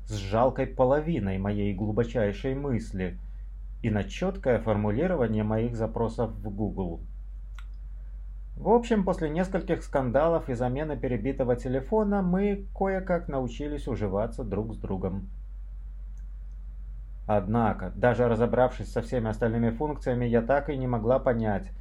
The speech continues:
как же мне все-таки писать более длинные тексты.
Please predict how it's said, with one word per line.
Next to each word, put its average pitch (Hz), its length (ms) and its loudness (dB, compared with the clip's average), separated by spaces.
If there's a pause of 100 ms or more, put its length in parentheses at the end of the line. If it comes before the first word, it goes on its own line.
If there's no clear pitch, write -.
(360)
как 139 260 2
же 143 80 -2
мне 135 160 -2
все-таки 131 460 0
писать 120 440 2
более 127 420 2
длинные 123 560 0
тексты. - 580 -4